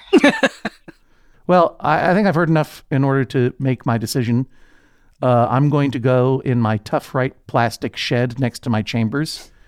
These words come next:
Speaker 2: Uh, sit here for a moment, contemplate. I'll be right back in a moment with my decision.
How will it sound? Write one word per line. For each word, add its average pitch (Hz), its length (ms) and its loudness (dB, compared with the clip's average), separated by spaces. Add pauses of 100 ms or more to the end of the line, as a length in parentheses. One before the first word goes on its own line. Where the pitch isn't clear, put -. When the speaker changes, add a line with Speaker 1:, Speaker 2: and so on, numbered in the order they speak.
(460)
Speaker 2:
Uh, 117 400 2
sit 127 280 -4
here 139 120 0
for 131 160 -6
a 123 60 0
moment, 127 280 0
contemplate. 139 520 -4
I'll 117 60 -4
be 120 80 -4
right 113 240 -2
back 113 180 -2
in 123 60 -2
a - 20 0
moment 113 220 -2
with - 100 -16
my 113 80 -4
decision. 101 400 -14